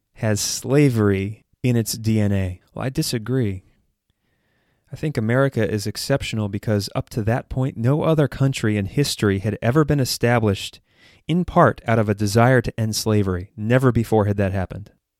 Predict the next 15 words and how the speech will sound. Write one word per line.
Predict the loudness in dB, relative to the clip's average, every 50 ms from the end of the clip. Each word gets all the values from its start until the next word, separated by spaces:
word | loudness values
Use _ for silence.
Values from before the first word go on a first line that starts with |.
| _ _ _
Slavery | -8 -6 -6 -4 0 2 4 4 4 6 6 6 6 4 2 0 -2 -4 -6 -6 -4
is | -2 0 0
not | 0 0 0 0 -2 -4 -4
in | -4 -4 -4 -6 _
our | -8 -6 -4 -4 -6
D | -6 -8 -8 -6
N | -6 -6 -6
A. | -6 -8 -10 -12 -16 _
Freedom | _ -20 -10 -4 0 2 4 4 4 2 2 0 -2 -6 -6
is | -4 -4 -4 -4 -4
in | -4 -4 -2
our | -2 -2 -2 -2 -2
D | -4 -4 -4
N | -4 -4 -4
A. | -4 -6 -8 -10 -14